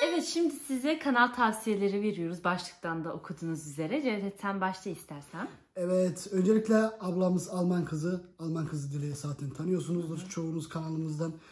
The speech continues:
Speaker 2: Onu tavsiye ediyoruz. Gerçekten çok güzel vlogları var. Onu size tavsiye ediyoruz. İzlemenizi tavsiye ediyorum.
Speaker 1: Bizden gidenler selam iletsin.
Speaker 2: Aleyküm selam.
Speaker 1: Evet.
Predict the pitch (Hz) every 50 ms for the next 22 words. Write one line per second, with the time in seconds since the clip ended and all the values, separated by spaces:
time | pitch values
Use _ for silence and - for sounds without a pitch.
0 | - - - - - - - - - - 175 185 196 190 - 185 180 175 175 -
1 | 190 185 175 190 185 180 156 156 175 175 - - 135 160 151 - - - 160 147
2 | - - 151 165 160 151 143 139 147 151 143 147 156 156 151 147 147 151 147 151
3 | 151 143 143 - - _ _ _ _ - 147 147 147 147 - - 139 143 135 135
4 | 143 143 139 - - - 139 127 135 139 131 131 - - - 156 135 120 127 135
5 | 131 131 131 135 131 127 123 135 135 143 139 131 - - _ _ _ _ - -
6 | 127 - - - - 131 131 127 127 - 135 131 113 117 113 113 110 104 110 110
7 | 101 - _ - 214 220 208 208 247 254 254 247 254 220 233 233 233 233 247 254
8 | 285 277 - 233 214 202 208 208 202 202 202 190 175 180 180 180 - - - -
9 | 302 427 - - - - _ _ - 151 151 151 147 147 135 - 156 139 - 143
10 | 135 135 131 131 - - 254 226 - 285 233 214 254 220